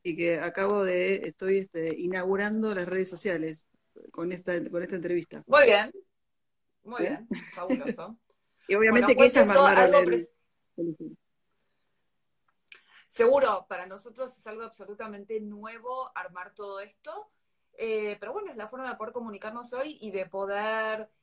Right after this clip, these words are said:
Speaker 2: eh, llegar a otra gente. Presentate vos,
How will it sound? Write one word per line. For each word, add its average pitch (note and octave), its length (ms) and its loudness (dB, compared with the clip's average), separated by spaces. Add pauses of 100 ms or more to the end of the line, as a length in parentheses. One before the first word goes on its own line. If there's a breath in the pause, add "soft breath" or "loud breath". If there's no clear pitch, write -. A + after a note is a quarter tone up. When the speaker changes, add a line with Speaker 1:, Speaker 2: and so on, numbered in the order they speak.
(240)
Speaker 2:
eh, F3+ 1600 -10
llegar F#3+ 260 -4
a G3 220 0
otra F#3+ 180 -6
gente. G#3+ 460 -8 (400)
Presentate A3 500 -4
vos, G3+ 320 -6